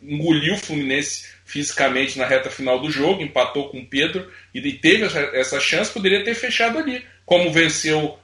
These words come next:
de virada o Al Hilal, como venceu de virada o River Plate. E talvez tenha parado no Muriel e depois parou no Muriel também nos pênaltis, né? Então tem, tem que ser avaliado isso. A questão da, da mudança,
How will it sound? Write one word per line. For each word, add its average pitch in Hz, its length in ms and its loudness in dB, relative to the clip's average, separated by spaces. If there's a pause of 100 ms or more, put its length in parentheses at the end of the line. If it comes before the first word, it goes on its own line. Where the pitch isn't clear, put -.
de 135 140 -6
virada 127 500 6
o 127 100 2
Al 127 160 4
Hilal, 135 360 2
como 220 140 -2
venceu 214 300 -4
de 208 80 -8
virada 190 360 -2
o 175 40 -2
River 214 280 -6
Plate. 185 460 -4 (460)
E 120 80 -10
talvez 127 380 2
tenha 165 160 2
parado 151 500 4
no 151 60 -2
Muriel 160 460 6
e 214 40 0
depois 202 300 0
parou 180 340 4
no 180 120 -6
Muriel 170 520 0 (280)
também 165 300 2
nos 202 140 -2
pênaltis, 120 520 0 (280)
né? 123 320 -2
Então 151 520 2
tem, 165 140 -2 (100)
tem 202 180 -2
que - 80 -8
ser 214 120 0
avaliado 165 540 4
isso. 110 220 -2
A 139 40 -8
questão 220 400 0
da, 214 160 2
da 180 160 4
mudança, 147 720 0